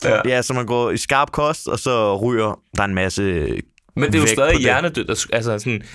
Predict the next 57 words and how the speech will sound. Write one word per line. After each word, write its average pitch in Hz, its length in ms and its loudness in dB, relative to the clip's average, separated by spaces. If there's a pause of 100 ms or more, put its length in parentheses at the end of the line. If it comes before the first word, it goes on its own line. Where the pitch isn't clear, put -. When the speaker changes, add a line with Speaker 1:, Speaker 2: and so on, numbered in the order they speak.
(300)
Speaker 1:
hvad 117 120 2
er 135 40 2
de 160 140 -4 (100)
vildeste 143 400 -2
ting, 127 340 -4
folk - 280 -4
gør 104 180 2
for - 160 -4
at 110 60 -2
nå 110 220 -2
en 110 160 -4
vægt? - 360 -6 (600)
Altså, 117 200 0
folk 113 260 0
ser - 120 0
jo 139 40 -2
nogle 120 160 0
gange 131 160 -2
syge 120 320 0
ud, 113 160 0
jo. 98 60 0
Hvordan 110 240 0
skal - 160 -8
du 127 120 -2
kæmpe? 131 380 -4 (140)
Speaker 2:
Altså 104 240 0 (120)
Speaker 1:
Hvordan 104 200 4
skal 226 140 0
du 208 100 -2
kæmpe, 165 320 -2 (380)
når 143 120 2
du 139 80 0
ligner, 147 260 0
du, 85 420 0 (380)
du, - 40 -6 (260)
du 143 80 0
gør 131 180 2
noget, 131 160 0
der 131 60 2
er - 100 -6
usundt? 123 520 -2
Speaker 2:
Jamen, 101 180 0
se, 104 180 -2
det - 120 -8
er 107 60 -2
det. 104 220 -2 (360)
Lige 123 160 0
så 127 200 -2 (340)
vigtigt, 113 320 -4
det 104 80 2
er 101 60 2
at 98 60 -2
ramme 104 260 0
vægten, 107 320 -4
ikke? 123 140 0
Speaker 1:
Mhm. 131 120 -2 (160)
Speaker 2:
Det - 80 -4